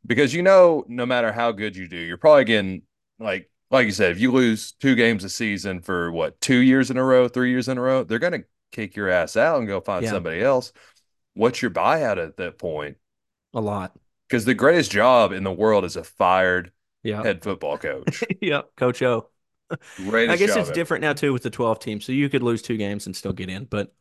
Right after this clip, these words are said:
Speaker 1: There's a possibility of it,
Speaker 2: um,
Speaker 1: yeah.
Speaker 2: yeah, a lot of pressure. I don't know. I'm interested. People are saying Kirby Smart. I don't see why he'd leave Georgia.
Speaker 1: No, he,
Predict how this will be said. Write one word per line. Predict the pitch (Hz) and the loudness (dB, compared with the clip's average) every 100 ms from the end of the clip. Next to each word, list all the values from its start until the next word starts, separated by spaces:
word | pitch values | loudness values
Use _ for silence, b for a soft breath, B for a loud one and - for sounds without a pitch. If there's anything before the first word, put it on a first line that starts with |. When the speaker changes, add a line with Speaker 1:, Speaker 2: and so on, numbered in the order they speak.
| - | -4
Speaker 1:
There's | 120 | -2
a | 98 | 0
possibility | 95 78 - 76 73 | 0 0 -4 -8 -2
of | 117 | 0
it, | 104 | 0
Speaker 2:
um, | |
Speaker 1:
yeah. | 87 76 - _ _ _ _ _ | -2 -6 -8 _ _ _ _ _
Speaker 2:
yeah, | 139 143 | 0 0
a | 107 | 2
lot | 131 156 | 0 0
of | - | -2
pressure. | 143 - - | -4 -4 -4
I | 127 | -2
don't | 220 | -2
know. | 202 | -2
I'm | 196 | -4
interested. | 202 196 160 - | -2 -2 -4 -6
People | 226 269 | -14 -10
are | |
saying | - 247 | -8 -8
Kirby | - 139 156 135 | -2 0 0 -2
Smart. | 127 120 143 | -2 -2 -2
I | - 139 | -2 -2
don't | 165 | -2
see | - 143 | -4 -6
why | 139 139 | -2 -2
he'd | 139 131 | -4 -4
leave | 139 135 | -4 -4
Georgia. | 135 151 165 175 - - | -4 -4 -4 -8 -12 -8
Speaker 1:
No, | 95 82 78 78 80 | -2 0 2 0 2
he, | 135 - | 0 0